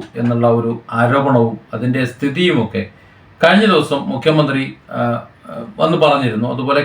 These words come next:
കെ എസ് എഫ് ഇയുമായി സംസാരിച്ചുകൊണ്ട് അഖിൽ മാരാരും വിവരങ്ങൾ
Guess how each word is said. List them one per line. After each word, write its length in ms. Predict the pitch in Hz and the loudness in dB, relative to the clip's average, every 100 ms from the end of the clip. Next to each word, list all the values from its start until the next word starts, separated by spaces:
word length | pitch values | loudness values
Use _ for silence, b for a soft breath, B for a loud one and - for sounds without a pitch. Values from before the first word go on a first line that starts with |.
| 151 | 2
കെ 80 | 175 | 2
എസ് 120 | 185 196 | 4 2
എഫ് 140 | 170 160 | 2 0
ഇയുമായി 360 | 139 131 127 120 | 0 0 -4 -4
സംസാരിച്ചുകൊണ്ട് 640 | 117 127 120 123 117 113 131 - B B | 0 0 -2 -2 -2 -2 -6 -12 B B
അഖിൽ 220 | 160 202 190 | 2 4 4
മാരാരും 380 | 151 135 127 127 - - 123 | 2 0 -2 -4 -10 -8 -2
വിവരങ്ങൾ 340 | 127 127 123 | 0 2 0